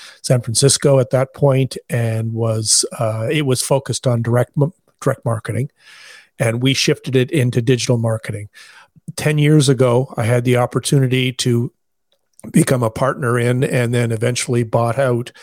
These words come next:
one of my vendors. This was supposed to be my semi-retirement.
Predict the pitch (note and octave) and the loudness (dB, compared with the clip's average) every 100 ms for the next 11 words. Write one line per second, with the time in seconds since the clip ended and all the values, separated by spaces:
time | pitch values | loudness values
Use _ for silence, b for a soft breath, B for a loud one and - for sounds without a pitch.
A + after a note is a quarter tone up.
0 | B B B A#2+ A#2+ - B2 A#2 C#3+ B2+ | B B B -2 -2 -2 -2 0 -2 -2
1 | G#2 G#2+ - B2 - B2+ - C#3 D#3+ E3 | -6 -10 -4 -4 -2 -4 0 0 2 2
2 | - C3+ C3 B2 A#2 - C3+ B2 A2+ G#2+ | 0 -2 -2 0 -2 0 0 0 -2 -2
3 | C#3+ C3 A#2+ G#2+ C3+ | -2 -2 -2 -4 -6